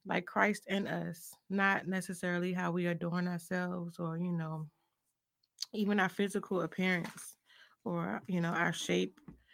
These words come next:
and things like that. Um, so I, I try to be mindful of that, you know,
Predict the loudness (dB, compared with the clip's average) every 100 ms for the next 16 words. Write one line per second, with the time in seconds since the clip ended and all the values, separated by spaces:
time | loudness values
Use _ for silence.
0 | _ -12 -4 -2 -2 0 0 0 -2 -4
1 | -2 0 0 -2 -8 _ -20 -20 -20 _
2 | _ -2 0 0 -2 -6 -4 0 2 4
3 | 4 6 4 4 4 6 6 6 4 4
4 | 4 2 4 6 6 4 2 4 6 6
5 | 4